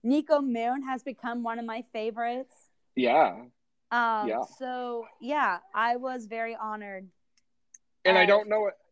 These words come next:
Speaker 2: you know, I don't know if you're on this based on, you know, how you went on or who went on before you or after you or anything, but if it, if it's based on how you all go on,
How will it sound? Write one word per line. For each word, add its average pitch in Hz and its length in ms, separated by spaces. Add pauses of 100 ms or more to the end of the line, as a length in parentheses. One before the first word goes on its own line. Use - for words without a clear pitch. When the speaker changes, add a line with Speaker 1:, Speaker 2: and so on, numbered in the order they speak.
Speaker 2:
you 185 100
know, 165 140
I 160 160
don't 196 160
know 196 140
if 165 120
you're 165 220
on 156 420
this 170 260
based 143 400
on, 127 360
you 143 120
know, 110 180
how 147 300
you 143 200
went 127 160
on 135 440
or 113 100
who 143 120
went 143 160
on 139 180
before 135 380
you 135 180
or 107 160
after 139 320
you 139 220
or 139 80
anything, 139 440
but 135 180 (640)
if 156 200
it, 160 220
if 160 200
it's 147 180
based 190 420
on 135 520 (140)
how 147 360
you 127 420
all 117 320 (260)
go 117 260
on, 123 480